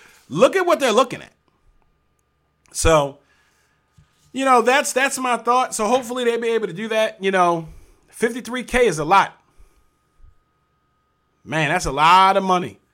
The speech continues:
But also, that's on that man. That's the unfortunate thing, is that, you know, we gotta stop just thinking that we can just throw money at these situations. Now, if, if the story is true where she wanted four hundred fifty, I think when I read it, it was like he was talking about four fifty.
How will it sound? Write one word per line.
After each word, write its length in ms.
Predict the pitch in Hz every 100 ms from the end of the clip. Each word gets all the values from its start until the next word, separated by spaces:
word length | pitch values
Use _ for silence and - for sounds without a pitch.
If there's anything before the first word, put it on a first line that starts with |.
| _ _ _
But 140 | 143 160
also, 560 | 208 240 240 240 240
that's 240 | - - 226
on 120 | 214
that 140 | 220
man. 240 | 147 101 - - - _ _
That's 260 | 127 190 196
the 80 |
unfortunate 560 | 214 180 214 220 190 147
thing, 160 | 139 143
is 80 |
that, 240 | 139 143 - _ _ _
you 100 | 151
know, 140 | 160
we 140 | 151 208
gotta 260 | 220 214
stop 440 | 202 - 208 202 - _ _ _
just 240 | 180 175 -
thinking 240 | 220 202
that 100 | 190
we 80 | 180
can 100 | 190
just 140 | 170
throw 160 | - 180
money 380 | 165 190 208 185
at 80 | 165
these 160 | 165
situations. 720 | - 160 147 180 175 - - _ _ _ _ _ _ _ _ _ _
Now, 580 | - 160 214 214 190 180 _ _ _ _ -
if, 220 | 180 170 175
if 180 | 170
the 60 | 160
story 340 | 151 214 220
is 140 | 196 -
true 200 | - 226
where 160 | 185
she 140 | 160 214
wanted 300 | 190 180 165
four 160 | 180
hundred 180 | 185 180
fifty, 380 | 160 285 - 160
I 40 |
think 280 | 151 247 240
when 140 | 175 180
I 100 | 220
read 240 | 180 165
it, 40 |
it 60 | 156
was 100 | 147
like 140 | 143
he 160 | 151 175
was 140 | 147
talking 320 | - 220 240 185
about 180 | 143
four 160 | - 143
fifty. 400 | - 123 107 104